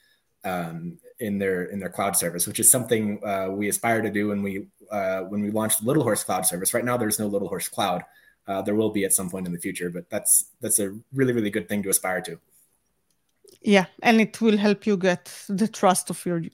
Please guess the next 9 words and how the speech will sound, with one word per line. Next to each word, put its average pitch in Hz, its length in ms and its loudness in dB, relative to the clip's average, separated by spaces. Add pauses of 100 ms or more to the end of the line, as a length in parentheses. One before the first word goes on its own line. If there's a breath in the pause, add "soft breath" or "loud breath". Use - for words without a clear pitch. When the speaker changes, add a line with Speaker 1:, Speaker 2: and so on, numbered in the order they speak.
(100)
Speaker 2:
customers, - 560 -2 (180)
which 196 300 -8
Speaker 1:
Yes, - 320 -8
Speaker 2:
obviously 196 440 4
Speaker 1:
that's 175 100 2
Speaker 2:
very 190 240 6
important. 190 500 0 (640 soft breath)
Speaker 1:
very 123 220 6
important, 92 380 -2